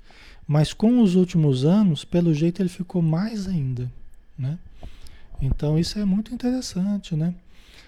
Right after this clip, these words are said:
Aí ele percebeu alguém falando com inefável ternura, né? Um vulto apareceu do lado dele,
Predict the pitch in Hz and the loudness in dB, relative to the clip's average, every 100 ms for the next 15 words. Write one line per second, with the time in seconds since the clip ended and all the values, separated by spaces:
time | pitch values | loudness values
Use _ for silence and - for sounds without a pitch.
0 | - 170 175 208 - 208 - 233 196 202 | -6 2 2 2 2 0 0 -2 0 0
1 | 202 175 180 180 - 196 160 175 214 226 | 0 2 2 2 -2 0 2 4 2 2
2 | 226 220 208 202 208 - 240 294 269 226 | 0 2 4 4 2 0 -4 -4 -2 -4
3 | 220 190 175 147 156 147 147 175 170 127 | -2 0 2 2 0 0 0 2 2 4
4 | 147 220 214 170 - 147 147 - 143 135 | 4 4 0 -6 -4 -4 -4 -8 -8 -6
5 | 139 131 131 127 120 | -6 -6 -8 -8 -10